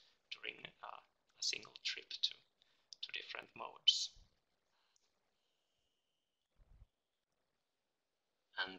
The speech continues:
um, where we are with, uh, open data. So as a public, public authority,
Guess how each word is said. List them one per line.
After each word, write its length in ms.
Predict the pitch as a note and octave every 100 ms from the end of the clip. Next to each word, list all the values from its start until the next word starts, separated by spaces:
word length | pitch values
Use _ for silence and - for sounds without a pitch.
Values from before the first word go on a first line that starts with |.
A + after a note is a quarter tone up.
| G2
um, 240 | F#2+ F#2 - - -
where 160 | G2 G2
we 80 | F#2+
are 160 | F#2 F#2
with, 160 | F#2 - - -
uh, 240 | F#2 F2 F2 - _ _ _
open 320 | G2+ - G2 F#2+
data. 400 | G#2 A2 D#3 D#3 - _ - - -
So 160 | - G2+ F#2 -
as 160 | A2 -
a 80 | -
public, 400 | F#2+ F#2+ F#2 - - - - -
public 240 | - - -
authority, 800 | F#2+ - G2+ G#2 - - -